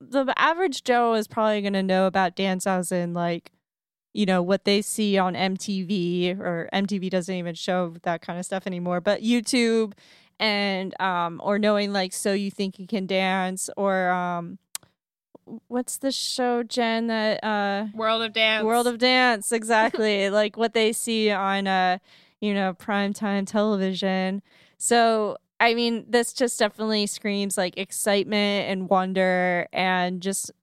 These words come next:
Speaker 1: act-, and also just, like, knowing the history, especially <laughs> during, uh, this kind of time where people are really trying to preserve, like, you know, the history of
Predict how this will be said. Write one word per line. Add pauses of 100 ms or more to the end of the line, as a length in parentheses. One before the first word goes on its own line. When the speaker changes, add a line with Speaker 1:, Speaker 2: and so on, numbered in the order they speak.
Speaker 1:
act-, (240)
and
also
just,
like,
knowing
the
history, (160)
especially
<laughs>
during,
uh,
this
kind
of
time
where (320)
people
are
really
trying
to
preserve, (100)
like, (1160)
you
know,
the
history
of